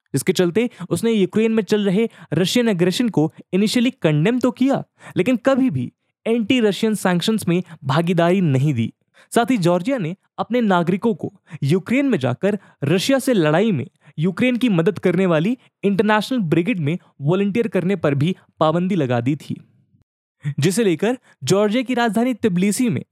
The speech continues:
सिटीजन्स ने अपनी गवर्नमेंट के इस रिस्पॉन्स की निंदा करते हुए प्रोटेस्ट भी ऑर्गेनाइज किए थे। अपने हालातों से मजबूर जॉर्जिया के इस स्टैंड को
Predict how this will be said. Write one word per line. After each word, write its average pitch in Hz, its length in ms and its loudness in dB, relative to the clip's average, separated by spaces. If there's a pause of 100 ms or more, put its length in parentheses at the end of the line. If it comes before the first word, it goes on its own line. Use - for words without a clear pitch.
(280)
सिटीजन्स 233 500 2
ने 165 140 0 (200)
अपनी 220 220 0
गवर्नमेंट 202 440 0
के 226 100 -4
इस - 140 -6
रिस्पॉन्स 190 440 -2
की 214 120 -2
निंदा 165 280 2
करते 139 300 -4
हुए 175 300 0 (240)
प्रोटेस्ट 185 360 0
भी 170 180 0
ऑर्गेनाइज 147 460 0
किए 131 240 -2
थे। - 180 -8 (340)
अपने 220 200 2
हालातों 175 440 0
से 247 120 -2
मजबूर 143 460 0 (260)
जॉर्जिया 190 400 2
के 247 140 -6
इस 220 140 -6
स्टैंड 233 400 -2
को - 200 -6